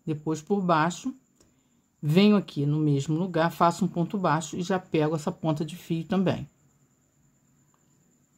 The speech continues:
Ó. Tá? Unimos aqui as duas partes. Agora eu vou separar, né? Porque aqui vai ser a abertura da nossa sacolinha.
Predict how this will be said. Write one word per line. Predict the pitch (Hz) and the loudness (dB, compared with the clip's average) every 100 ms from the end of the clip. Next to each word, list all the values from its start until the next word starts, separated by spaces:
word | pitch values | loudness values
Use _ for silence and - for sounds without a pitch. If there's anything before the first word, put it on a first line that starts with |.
| - | -10
Ó. | - - _ _ _ _ _ _ _ _ _ _ _ _ _ _ _ _ _ | -10 -10 _ _ _ _ _ _ _ _ _ _ _ _ _ _ _ _ _
Tá? | - 131 151 - _ _ _ | -6 -4 -4 -8 _ _ _
Unimos | 196 202 175 175 202 180 | 4 6 8 6 4 2
aqui | 180 - 175 208 _ _ _ - | -2 -4 -6 -6 _ _ _ -6
as | 185 185 | -4 -4
duas | 165 175 208 | -2 -2 -2
partes. | - 139 110 - - - _ _ _ _ _ _ _ _ _ | -2 -2 -2 -10 -20 -20 _ _ _ _ _ _ _ _ _
Agora | 123 131 135 | -4 -2 -2
eu | |
vou | 127 120 - | -2 -6 -8
separar, | - 240 240 247 175 147 170 - _ _ | 0 2 4 2 4 2 0 -6 _ _
né? | 151 143 | -4 -4
Porque | - | -2
aqui | 143 - | -4 -4
vai | 135 | -4
ser | - | -2
a | 143 | -2
abertura | 151 147 - 131 131 | -2 -4 -2 -2 0
da | 151 | 0
nossa | 147 113 - 131 - _ - | 0 0 -8 -16 -18 _ -10
sacolinha. | - 131 143 135 131 135 | -6 -2 0 2 2 0